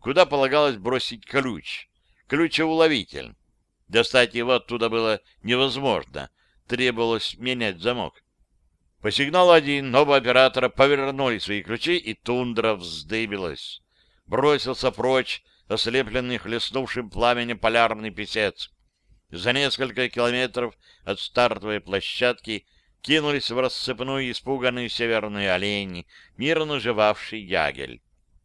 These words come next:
Одновременно подорвались пироболты, крепившие многотонную крышку ракетной шахты. Пироускоритель отбросил тяжелый притул в сторону,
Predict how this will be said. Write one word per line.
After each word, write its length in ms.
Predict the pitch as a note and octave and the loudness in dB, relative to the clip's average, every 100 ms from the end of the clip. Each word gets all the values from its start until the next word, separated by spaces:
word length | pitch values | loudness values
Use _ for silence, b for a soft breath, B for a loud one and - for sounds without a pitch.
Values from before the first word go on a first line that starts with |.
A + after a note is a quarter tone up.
| _ _ _ _ _ _ _ B2+ | _ _ _ _ _ _ _ 0
Одновременно 760 | A#2+ B2+ C3 C3+ C3+ C3 B2+ - _ _ - | 2 2 2 2 0 0 0 -2 _ _ -2
подорвались 580 | A#2 B2 B2+ C3 C3 - | 4 6 6 2 0 -2
пироболты, 840 | B2 B2 B2+ B2+ - A#2 F2+ D2+ b b - | 0 2 4 2 0 -4 -4 -8 b b -4
крепившие 640 | A#2 G#2+ B2 A#2+ - A#2 | -4 -2 -2 -2 -2 -4
многотонную 640 | A2 A2 A2 A#2+ A2+ G#2+ G2+ | -2 -2 -2 0 -2 -2 -4
крышку 420 | G#2+ A#2+ - G#2 | -4 -4 -4 -4
ракетной 500 | G2+ A2 G#2+ F#2+ F#2 | -2 -4 -6 -6 -4
шахты. 540 | A#2+ A#2+ - A2 F#2+ _ _ _ _ _ - | -2 -2 -4 -10 -10 _ _ _ _ _ -2
Пироускоритель 840 | C#3+ C#3+ C3+ - C3 C#3 C3 C3 | 2 2 0 0 0 0 -2 -2
отбросил 800 | A#2+ B2 A2+ A#2+ C3 B2+ G#2 G#2 | 2 0 0 -4 -2 -2 -4 -6
тяжелый 440 | G#2+ G#2 A2 A2 G#2+ | -4 -2 0 -2 -2
притул 380 | G2+ G2+ G#2+ | -4 -6 -6
в 60 | F2 | -8
сторону, 640 | - B2 B2+ B2 A#2+ A2+ | -6 2 2 2 -2 -6